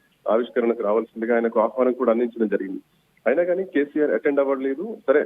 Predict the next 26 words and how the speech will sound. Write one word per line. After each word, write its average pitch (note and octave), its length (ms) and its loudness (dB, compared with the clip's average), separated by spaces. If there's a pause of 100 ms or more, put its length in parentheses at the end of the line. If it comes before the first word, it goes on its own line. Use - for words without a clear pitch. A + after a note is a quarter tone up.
(160)
గోల్కొండ C3 360 2
కోట C#3 340 0
పైన C#3 160 4
కానీ, C3+ 280 2
లేదంటే C3+ 400 0 (800)
గాంధీ G#2+ 320 2
భవన్ C3 260 4
లో C3 80 2
కానీ B2+ 160 0
నిర్వహించినటువంటి A#2+ 640 -2
కార్యక్రమానికి, A2+ 580 2 (440)
అసెంబ్లీలో D3 400 2
నిర్వహించినటువంటి B2+ 640 0
జెండా A2 240 2
ఆవిష్కరణ A2 360 -2
కార్యక్రమానికి G#2+ 680 0 (520)
రాకపోయినా B2+ 420 2
కానీ, G2+ 260 -2 (220)
అట్లీస్ట్ A3 380 0 (520)
తెలంగాణ E3 300 4
భవన్ F3+ 280 2
లో F3+ 80 2
నిర్వహించేటువంటి D#3+ 760 -4
జాతీయ C#3+ 360 2
జెండా D3 260 2
ఆవిష్కరణకైనా C#3 800 2